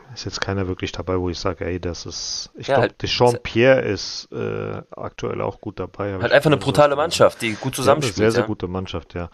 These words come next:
Speaker 1: Und ich glaub, die haben auch die beste Defensive, wenn ich mich nicht täusche. Siebenhundertvierundfünfzig, siebenhundertvierundfünfzig.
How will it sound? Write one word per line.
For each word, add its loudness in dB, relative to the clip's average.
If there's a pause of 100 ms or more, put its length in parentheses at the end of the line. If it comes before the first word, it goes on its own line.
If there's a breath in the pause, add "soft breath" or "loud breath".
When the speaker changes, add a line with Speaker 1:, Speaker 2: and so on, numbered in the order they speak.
(520 loud breath)
Speaker 1:
Und -2
ich -6
glaub, -2
die 0
haben 0
auch -2
die -6
beste -2 (320)
Defensive, 0
wenn -4
ich -10
mich -8
nicht -8
täusche. -4 (840 loud breath)
Siebenhundertvierundfünfzig, -6
siebenhundertvierundfünfzig. -10